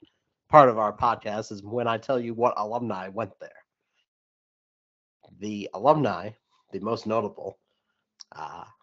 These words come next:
Ted Danson, Rhode Island's own Adam West, uh, both did not finish their time <laughs> at Stanford. Reese Witherspoon dropped out.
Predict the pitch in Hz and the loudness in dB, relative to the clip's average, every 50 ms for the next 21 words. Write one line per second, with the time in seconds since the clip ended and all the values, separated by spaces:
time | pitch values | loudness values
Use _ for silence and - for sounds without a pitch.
0 | _ _ _ _ _ _ _ _ _ _ _ - - 127 127 127 113 104 101 - | _ _ _ _ _ _ _ _ _ _ _ -2 0 0 0 0 -2 -2 -4 -6
1 | - 165 - _ _ _ _ _ _ _ _ _ _ _ _ _ _ _ _ _ | -8 -8 -8 _ _ _ _ _ _ _ _ _ _ _ _ _ _ _ _ _
2 | _ _ _ _ _ - - _ _ 110 110 110 107 113 123 127 127 120 127 120 | _ _ _ _ _ -20 -20 _ _ 6 6 8 8 8 6 4 4 4 6 6
3 | 120 120 127 - - 95 95 120 123 139 131 117 127 147 - - - - - _ | 6 4 2 -2 -4 -4 -4 -4 -4 -2 0 0 -2 -2 -4 -8 -18 -20 -20 _
4 | _ _ _ _ _ _ _ _ _ - - _ - 101 101 95 - - 123 123 | _ _ _ _ _ _ _ _ _ -20 -18 _ -4 -2 0 2 6 6 6 6
5 | 123 - - 113 113 113 - - 135 117 110 107 - - 98 95 - 110 95 95 | 6 2 2 4 4 4 4 4 2 2 2 0 -4 -6 -8 -6 -4 -4 -4 -4
6 | 92 - - - - - - 92 92 - - - 98 85 - - - 95 113 - | -8 -10 -16 -18 -12 -10 -8 -8 -8 -10 -10 -10 -10 -10 -10 -10 -12 -12 -12 -14
7 | _ _ _ - - - _ _ _ _ _ 131 165 196 196 - 196 202 208 190 | _ _ _ -20 -20 -20 _ _ _ _ _ 6 6 6 8 10 10 12 12 10
8 | - - - 110 92 85 - _ _ _ _ _ _ _ _ _ _ _ _ _ | 8 4 0 -2 -2 -4 -10 _ _ _ _ _ _ _ _ _ _ _ _ _
9 | _ - 85 90 101 104 - - 123 104 92 82 - | _ -12 -8 -6 -6 -6 -4 -4 -6 -6 -6 -6 -10